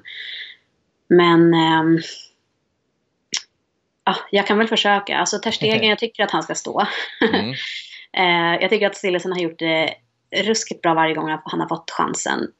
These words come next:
Speaker 1: Men jag ser ändå Ter Stegen som en framtidsman. Och sen om han inte,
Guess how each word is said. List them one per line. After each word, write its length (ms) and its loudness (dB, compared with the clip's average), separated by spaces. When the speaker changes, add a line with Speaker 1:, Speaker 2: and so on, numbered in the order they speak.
Speaker 1:
Men 640 4
jag 120 0
ser 260 2
ändå 220 2
Ter 120 -4
Stegen 320 -4
som 440 0
en 320 0
framtidsman. 1300 -2
Och 180 2
sen 240 2
om 180 4
han 160 2
inte, 460 0